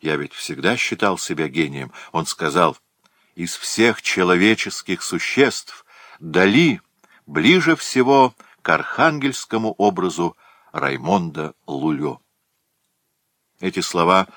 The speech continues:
приветствовала буря аплодисментов. Я одним легким движением руки утихомирил восторги публики и добавил:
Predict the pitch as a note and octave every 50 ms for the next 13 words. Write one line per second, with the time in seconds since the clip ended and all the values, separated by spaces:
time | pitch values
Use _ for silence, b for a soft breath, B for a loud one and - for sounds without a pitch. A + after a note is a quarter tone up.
0 | B B B B B B B - - D#2 D#2 F2+ F#2+ - - - - F2 E2+ E2
1 | E2+ E2+ E2 D2 C#2 D#2+ A2 A2 E2+ D#2+ D2 D2 - - C#2+ C#2 C2+ - - -
2 | D2 C#2 C2 B1 - - - - - _ _ _ _ _ _ _ _ _ _ _
3 | _ _ _ _ _ _ _ _ _ _ _ _ _ _ _ - - G2 - F#2+
4 | F2 F#2+ F2+ F2+ F2+ F2 E2 - - - E2 D#2 E2 D#2+ E2 - F2+ E2+ D#2+ D#2
5 | D#2 D#2 D2+ D#2 E2 - - - E2 D2 - b b b b b b b b b
6 | b b b - F2 - - - - - F2 E2+ G#2 C#3 D3+ D3+ D3+ D3 C#3+ C3+
7 | - - - C#3 C#3 A#2 B2+ B2+ - C3+ B2 A#2+ A#2 A2+ - - A2+ A2+ A2 -
8 | G#2 F#2 G2 F2+ D#2+ D#2 D2 C2+ C2 B1 -